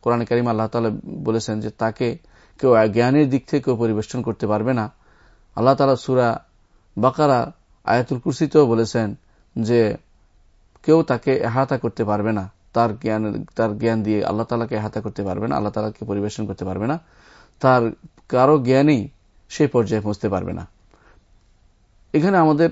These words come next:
ইমাম যে বলেছেন যে মুহীতুম বিকুল্লি শাইইন ওয়া ফাওকাহু, আল্লাহ তাআলা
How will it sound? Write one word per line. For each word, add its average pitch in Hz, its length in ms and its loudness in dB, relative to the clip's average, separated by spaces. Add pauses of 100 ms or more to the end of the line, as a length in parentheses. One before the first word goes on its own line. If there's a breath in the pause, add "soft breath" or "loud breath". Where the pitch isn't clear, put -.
(120)
ইমাম 135 300 2
যে 131 100 2
বলেছেন 110 460 -2 (520)
যে 120 120 0
মুহীতুম 139 600 2
বিকুল্লি 127 400 0
শাইইন 135 280 -2
ওয়া 104 120 -2
ফাওকাহু, 101 500 -2 (480 soft breath)
আল্লাহ 135 300 4
তাআলা 151 400 2